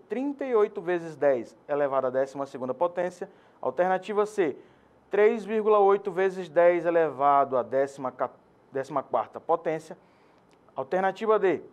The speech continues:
três vírgula oito vezes dez elevado à décima quinta potência, e alternativa E, três vírgula oito vezes dez elevado à décima sexta potência. Aí agora nós vamos saber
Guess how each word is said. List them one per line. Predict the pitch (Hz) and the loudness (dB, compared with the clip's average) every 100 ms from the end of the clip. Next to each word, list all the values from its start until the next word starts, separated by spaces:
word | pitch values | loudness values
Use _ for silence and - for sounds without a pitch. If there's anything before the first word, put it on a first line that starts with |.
| _ _ _ _ _ _ _ | _ _ _ _ _ _ _
três | 160 180 190 | 0 0 0
vírgula | 190 196 214 | -4 0 2
oito | 196 185 185 | 4 0 -4
vezes | 143 170 165 131 | -6 -6 -8 -4
dez | 143 143 147 147 _ _ _ _ _ - | 0 0 -2 -8 _ _ _ _ _ -6
elevado | 143 135 113 104 135 143 | -4 -2 -4 0 0 0
à | 123 | -2
décima | 123 139 147 143 131 | -2 -4 -4 -8 -12
quinta | - 113 123 | -12 -16 -8
potência, | - 175 185 190 240 233 - _ - | -4 -4 -4 -8 -8 -10 -14 _ -6
e | 208 | -4
alternativa | 202 165 151 139 - 117 175 | -2 -4 -4 -8 -6 -2 0
E, | 175 - _ _ _ _ | -2 -10 _ _ _ _
três | - 131 151 | -4 -2 -2
vírgula | 151 190 208 | -4 -2 0
oito | 175 165 - - _ | 0 -4 -10 -20 _
vezes | 101 127 139 170 | -12 -10 -10 -8
dez | 143 123 127 - _ _ _ _ _ | -2 -2 -2 -10 _ _ _ _ _
elevado | 120 127 120 101 104 107 117 - _ | -10 -6 -6 -6 -6 -8 -12 -20 _
à | 117 | -12
décima | 95 117 120 127 - 135 | -8 -4 -4 -4 -8 -10
sexta | 127 - 110 127 | -10 -12 -12 -10
potência. | 120 151 95 90 _ _ _ _ _ _ | -8 -8 -10 -20 _ _ _ _ _ _
Aí | - 135 | -2 0
agora | 135 139 143 | 2 0 0
nós | 139 | -4
vamos | 135 143 | -8 -10
saber | - 202 139 139 | -4 -4 -4 -6